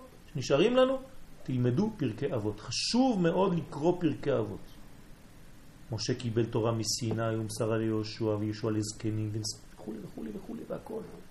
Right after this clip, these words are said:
שמעון הצדיק היה משערי כנסת הגדולה, ו-, ו-, והם אמרו שלושה דברים. האבות הם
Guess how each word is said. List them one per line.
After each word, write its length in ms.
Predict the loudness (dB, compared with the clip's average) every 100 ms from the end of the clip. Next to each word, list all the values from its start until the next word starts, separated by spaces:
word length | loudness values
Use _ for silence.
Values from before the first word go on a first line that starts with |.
| -18 -20 -14
שמעון 320 | -4 -2 0
הצדיק 500 | 0 -2 0 0 2
היה 160 | 2
משערי 420 | 2 0 0 0 0
כנסת 360 | -2 -2 0
הגדולה, 520 | 0 0 0 2 0 -2
ו-, 80 | -6
ו-, 120 | -6 -6
והם 220 | -2 -2
אמרו 200 | -2 -2
שלושה 280 | -2 -4 -2
דברים. 480 | -2 0 0 0 -4 -8 -16 -18 -18 -18 -20 -20 -20 -20 -20 -18 -20 -20 -18 -20 -18 -18 -18 -20 -20 -18 -18 -16 -16 -16 -16 -18 -16 6
האבות 500 | 12 12 12 12 12 12
הם 300 | 12 12